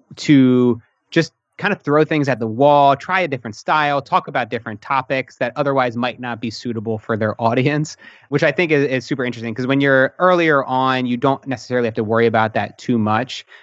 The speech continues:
You know, you, you may not be doing integrations where you maybe have to reach a certain number or you don't get, you know, the full payout from the integration. And so, uh, or you just feel, like, attached to this number. You feel like,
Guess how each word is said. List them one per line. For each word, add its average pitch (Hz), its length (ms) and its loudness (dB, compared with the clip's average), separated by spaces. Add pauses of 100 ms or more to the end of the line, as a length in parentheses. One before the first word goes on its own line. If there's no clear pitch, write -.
(140)
You 127 80 0
know, 107 140 0
you, 110 160 -2
you 120 160 0
may 123 160 4
not 120 160 0
be 117 140 -4
doing 120 220 -4
integrations 127 1000 -2
where 117 540 0 (240)
you 117 160 0
maybe 120 300 2
have 120 180 -2
to 120 140 -2
reach 120 220 -2
a 117 60 -8
certain 113 320 -6
number 120 460 2
or 107 120 -4
you 101 120 -6
don't 110 220 -6
get, 110 380 -2
you 117 140 -4
know, 107 180 -2
the 107 80 -2
full 117 220 0
payout 127 640 2
from 117 140 -4
the 113 100 -4
integration. 135 680 -2 (340)
And 123 140 -4
so, 120 540 2
uh, 113 320 -2 (120)
or 151 240 4
you 147 140 4
just 131 220 -2
feel, 135 400 2
like, 123 160 -2
attached 123 480 -6
to 131 80 -6
this 113 180 -6
number. 113 560 -2
You 123 80 -4
feel 131 200 2
like, 120 200 0